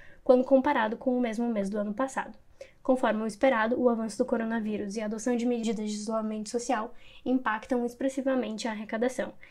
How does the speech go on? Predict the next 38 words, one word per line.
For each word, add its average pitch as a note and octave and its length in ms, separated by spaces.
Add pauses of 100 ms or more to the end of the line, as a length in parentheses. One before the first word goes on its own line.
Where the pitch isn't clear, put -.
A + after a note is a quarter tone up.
(160)
que B3+ 100
deve A3+ 180
ser B3 220
sentida A#3 500
com B3 220
força A#3+ 460 (300)
ao B3 140
longo A3+ 380
de B3 160
todo G#3+ 280
o G#3+ 60
segundo G#3+ 540 (100)
trimestre. - 560 (540)
E C4 60
com C#4+ 160
relação C#4+ 420
à C4 40
agenda A#3+ 300
dessa A3 280
semana, B3 500 (340)
lá C4 160
fora A3+ 340
a G#3+ 40
gente G#3+ 240
tem A#3+ 160
como A#3 240
destaque A3 420
a A3+ 40
divulgação A3 480
do A3+ 80
pib A3+ 240
dos A3+ 180
Estados B3+ 400
Unidos, A#3 340
agora G#3+ 280
do G#3+ 100
primeiro A3+ 320
trimestre, A3 500